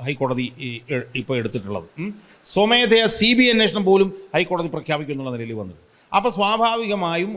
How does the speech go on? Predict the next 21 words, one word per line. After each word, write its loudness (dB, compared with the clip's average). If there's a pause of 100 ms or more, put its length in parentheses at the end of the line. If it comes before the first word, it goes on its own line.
(120)
ഒരു, 2 (460)
ഒരു, 0 (140)
ഒരു 6 (100)
ആശാകിരണം, 2 (160)
ഒരു -6 (120)
ray 4
of -10 (180)
hope 0 (440)
നമുക്ക് -4
കാണാൻ 0
കഴിയുന്നത് -2 (480)
കേരളത്തിലെ 2 (580)
കോടതി, 4 (180)
ഹൈക്കോടതിയിൽ 2
നിന്നാണ്. -12 (280)
ഇവിടെ 2 (120)
പ്രതിപക്ഷം 0 (200)
ചത്തുമലച്ച് 2
കിടക്കുമ്പോൾ -8 (500)
ആ 2 (220)
റോളിലേക്ക് 2